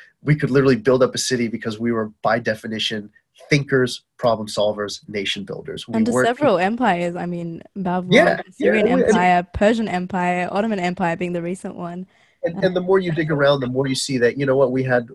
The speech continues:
Speaker 1: we had a lot more influence than we give ourselves credit. We weren't just, like, this random group out in the marshlands of Iraq. At some point,
Speaker 2: No.
Speaker 1: we had some pretty big economic systems associated with us that we controlled. And, you know, we were like any other group. We had a middle class, and we had people who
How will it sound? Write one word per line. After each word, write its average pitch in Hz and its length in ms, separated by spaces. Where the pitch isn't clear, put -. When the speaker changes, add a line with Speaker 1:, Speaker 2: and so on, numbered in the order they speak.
Speaker 1:
we 131 240
had 127 140
a 113 40
lot 117 360
more 123 160
influence 117 320
than 110 100
we 107 60
give 110 100
ourselves 107 320
credit. 110 300
We 120 100
weren't 123 260
just, - 280
like, 113 180
this 117 180
random 117 540
group 120 300
out 117 200
in 127 60
the 113 80
marshlands 110 580
of 113 120
Iraq. 110 360
At 120 140
some 151 220
point, 151 220
Speaker 2:
No. - 0
Speaker 1:
we 131 100
had 123 180
some - 140
pretty 170 160
big 131 200
economic 110 480
systems - 400
associated 117 560
with 120 160
us 123 100
that - 140
we 120 100
controlled. 117 560
And, 127 480
you 160 120
know, 131 260
we 151 300
were 151 100
like 143 200
any 139 140
other 139 140
group. - 240
We 113 80
had 107 100
a 104 60
middle 113 180
class, 165 360
and 127 120
we 127 80
had 139 140
people 165 260
who 147 300